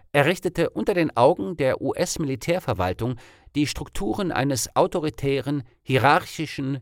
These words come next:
bürokratischen Ständestaates, wie ihn selbst die Nazis abgelehnt hatten.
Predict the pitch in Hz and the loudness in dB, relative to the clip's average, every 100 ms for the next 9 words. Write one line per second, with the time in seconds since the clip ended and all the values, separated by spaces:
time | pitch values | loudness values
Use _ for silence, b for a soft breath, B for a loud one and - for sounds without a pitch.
0 | - 151 190 175 - 127 123 120 - 113 | -2 0 2 2 4 4 4 -2 -4 -6
1 | - - 101 80 78 - 82 78 - 78 | -2 0 0 0 -8 -6 -4 -4 -8 -10
2 | - b b b - 92 76 87 87 113 | -10 b b b -10 -8 -6 -4 4 4
3 | - 120 120 131 120 127 101 - 123 - | 6 2 4 4 2 -4 -6 -4 -6 -4
4 | 76 73 69 - 80 64 | -8 -8 -8 -8 -10 -12